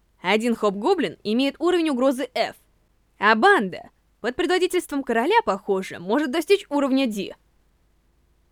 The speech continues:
Ситуация может выйти из-под контроля, произойдет катастрофа, если они вырвутся.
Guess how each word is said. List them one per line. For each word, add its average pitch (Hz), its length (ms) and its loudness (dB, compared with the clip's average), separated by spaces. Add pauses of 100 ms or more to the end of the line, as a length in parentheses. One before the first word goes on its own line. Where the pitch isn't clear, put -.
(500)
Ситуация 233 720 0
может 262 240 2
выйти 254 260 -4
из-под 254 220 -4
контроля, 254 640 0
произойдет 214 480 0
катастрофа, 269 640 0
если 254 180 -2
они 269 120 0
вырвутся. 196 560 -4